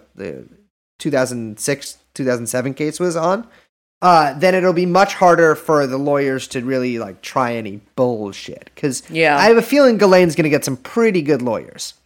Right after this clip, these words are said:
Speaker 2: Yeah. Uh, I hope, I mean, it would be pretty funny if she got Alan Dershowitz.
Speaker 1: I, he seems like he's losing it. So
Speaker 2: Yeah,
Speaker 1: I don't,
Speaker 2: he's
Speaker 1: I don't
Speaker 2: like
Speaker 1: think that tack is very sharp anymore.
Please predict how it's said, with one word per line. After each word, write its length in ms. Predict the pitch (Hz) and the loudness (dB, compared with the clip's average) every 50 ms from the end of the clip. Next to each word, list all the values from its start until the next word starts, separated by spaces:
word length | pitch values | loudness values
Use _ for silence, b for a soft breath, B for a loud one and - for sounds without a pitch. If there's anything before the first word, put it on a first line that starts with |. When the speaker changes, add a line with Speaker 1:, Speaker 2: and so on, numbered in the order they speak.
| _ _ _ _ _ _ _ _ _ _ _ - - - | _ _ _ _ _ _ _ _ _ _ _ -20 -20 -14
Speaker 2:
Yeah. 520 | - 160 165 151 147 139 127 127 135 139 - | -6 0 2 4 4 6 4 2 0 0 2
Uh, 120 | 180 208 - | 2 2 4
I 200 | - 233 254 277 | 6 4 4 6
hope, 280 | 277 294 - - - - - | 4 2 2 0 -6 -2 2
I 100 | 190 202 | 2 4
mean, 460 | 208 214 202 196 190 190 196 202 190 - _ _ - | 4 4 4 4 4 2 0 -2 -6 -10 _ _ -6
it 100 | - 208 | -4 -2
would 160 | 208 - 202 | -2 -2 2
be 140 | 190 190 185 | 2 2 2
pretty 180 | - 175 151 | 2 0 -2
funny 220 | 147 - 156 139 139 | 0 0 0 0 0
if 120 | 147 147 | -2 -4
she 120 | - 143 - | -4 -2 -2
got 140 | 143 131 | 0 2
Alan 200 | 131 127 123 131 | 2 0 0 -2
Dershowitz. 600 | 120 113 117 120 - - - - - - - - _ _ _ _ _ _ _ _ _ - - B B B B B B B B B - | -4 -4 -6 -6 -6 -8 -8 -8 -8 -12 -18 -20 _ _ _ _ _ _ _ _ _ -20 -20 B B B B B B B B B -10
Speaker 1:
I, 80 | - | -10
he 440 | - - - - - - 294 320 359 | -8 -6 -6 -6 -4 -2 0 2 2
seems 380 | 349 - - 254 214 190 170 185 | 2 2 2 2 4 4 4 4
like 180 | 180 165 156 | 4 2 2
he's 340 | - 180 196 185 156 123 120 | 0 -4 -4 -4 -4 -4 -6
losing 840 | 127 131 135 135 143 151 170 185 202 202 196 175 131 135 147 120 110 | -8 -6 -6 -4 -4 0 2 2 4 4 2 2 0 -2 -6 -6 -8
it. 220 | 101 98 - - | -12 -14 -14 -12
So 240 | - - - 156 139 | -8 -4 0 2 4
Speaker 2:
Yeah, 320 | 131 165 160 156 151 151 147 | 6 6 6 6 6 6 6
Speaker 1:
I 80 | 170 | 6
don't, 180 | 190 214 226 220 | 4 4 4 2
Speaker 2:
he's 140 | 285 370 370 | 2 2 4
Speaker 1:
I 80 | 190 | 4
don't 140 | 196 208 190 | 6 6 6
Speaker 2:
like 100 | 180 175 | 6 4
Speaker 1:
think 160 | 190 170 - | 4 2 2
that 240 | 180 170 156 - - | 2 2 2 2 -2
tack 300 | - 165 151 143 135 - | -2 0 0 0 0 -2
is 120 | 143 123 | -4 -4
very 200 | 120 131 127 120 | -4 -4 -4 -4
sharp 360 | 113 - - 120 117 113 - 107 | -6 -4 -4 -4 -4 -4 -4 -8
anymore. 440 | 107 107 101 98 90 85 71 101 | -10 -10 -12 -12 -14 -14 -16 -18